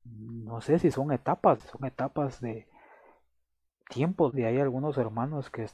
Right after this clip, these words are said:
que están metidos o los meten en todos los problemas. "¿Qué pasó aquí?". Es que empiezan a decir: "¿Quién estaba?". "Fulano, sultano y mengano". En otro lado hay otro po-, problema. ¿Y quiénes estaban? Perencejo, perencejo,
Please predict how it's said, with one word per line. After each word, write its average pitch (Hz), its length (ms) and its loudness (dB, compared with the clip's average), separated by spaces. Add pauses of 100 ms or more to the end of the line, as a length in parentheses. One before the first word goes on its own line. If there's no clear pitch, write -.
(540)
que 117 120 -8
están 139 260 -2
metidos 147 400 4
o 123 80 2
los 107 240 -6
meten 135 320 0
en 110 120 -4
todos 143 220 2
los 120 160 -4
problemas. 123 560 -4 (140)
"¿Qué 320 100 2
pasó 156 280 0
aquí?". 202 320 0
Es 196 180 2
que 226 320 0
empiezan 151 440 2
a - 20 -2
decir: 139 280 -2
"¿Quién 185 200 4
estaba?". 190 320 0
"Fulano, 160 440 0
sultano 185 360 0
y 175 80 -2
mengano". 120 580 -6 (960)
En 123 180 -4
otro 147 240 0
lado 147 160 6
hay 147 60 6
otro 147 200 0
po-, 120 300 -10
problema. 131 480 2
¿Y 117 60 -6
quiénes 156 240 2
estaban? 175 300 0
Perencejo, 139 760 2
perencejo, 127 640 0